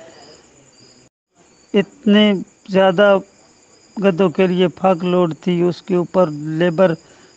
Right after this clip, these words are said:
जुम्मे का दिन था, सारी इकट्ठी बिठाकर गाड़ी को ऊपर भेज दिया गया। क्या कोई इन जिम्मेदार अफराद से पूछेगा,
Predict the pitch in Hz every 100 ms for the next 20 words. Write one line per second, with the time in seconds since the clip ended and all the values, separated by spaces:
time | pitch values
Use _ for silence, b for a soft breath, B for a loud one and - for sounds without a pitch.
0 | _ 160 180 190 - 180 151 180 165 180
1 | 156 - 180 175 175 - 185 - 180 208
2 | 156 175 175 180 160 147 175 175 170 185
3 | 170 - 175 156 165 175 160 165 170 147
4 | 165 151 B B B B - 202 185 -
5 | 190 190 196 151 180 180 170 185 165 -
6 | _ _ _ _ - 220 185 180 180 -
7 | 180 - 208 - 190 180